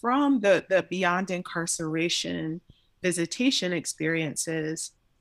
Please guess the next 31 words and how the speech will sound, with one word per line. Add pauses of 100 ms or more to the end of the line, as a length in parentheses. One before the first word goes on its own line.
(120)
the
result
of
that
is
that
we
created,
Chicago
Beyond
created
a
model (220)
for
visitation (120)
for (300)
all
correctional
facilities
across
the
country
to
really
be
able
to
use (460)
that
is
trauma-informed,